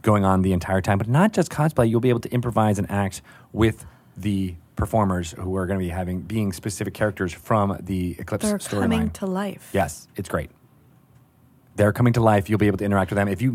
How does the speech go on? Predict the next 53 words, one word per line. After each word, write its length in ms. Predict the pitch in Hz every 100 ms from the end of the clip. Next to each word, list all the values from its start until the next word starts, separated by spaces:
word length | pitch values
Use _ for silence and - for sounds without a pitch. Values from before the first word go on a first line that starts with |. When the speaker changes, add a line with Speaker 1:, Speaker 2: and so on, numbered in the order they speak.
| 110
Speaker 1:
go 180 | 120
and 100 | 117
talk 280 | 104 117 123
to 100 | -
every 180 | 110 113
single 300 | - 117 104
one, 320 | 98 107 123 - - - -
there's 180 | 101
gonna 140 | 87 101
be, 40 |
like, 100 | 92
a 100 | 92
kind 200 | 87 95
of 80 | 85
a 20 |
passport 480 | - 104 - 110 110 -
type, 280 | 120 107 - -
type 180 | 117 104
thing 140 | 110
where 100 | 98
if 120 | 90
you, 100 | 98
like, 280 | 95 90 - -
if 180 | 71 92
you 140 | 107
interact 360 | 104 101 98 -
with 80 | -
every 200 | 92 98
single 240 | - 98
one 120 | 95 95
of 80 |
those 100 | 92
pieces 260 | 85 101 90
of 80 | 95
content, 360 | 98 104 135 82
you'll 120 | 90
get 220 | - -
this 120 | - -
awesome 380 | - - - 113
piece 280 | 107 - -
of, 320 | 110 95 90 -
uh, 140 | 101
swag 360 | 87 98 90 85
that 60 |
you 60 | 80
can 120 | 98
only 160 | 92 90
get 160 | 87 82
if 180 | 90 90
you 40 | 90
complete 340 | 90 92 87
the 60 | -
quest. 340 | - - -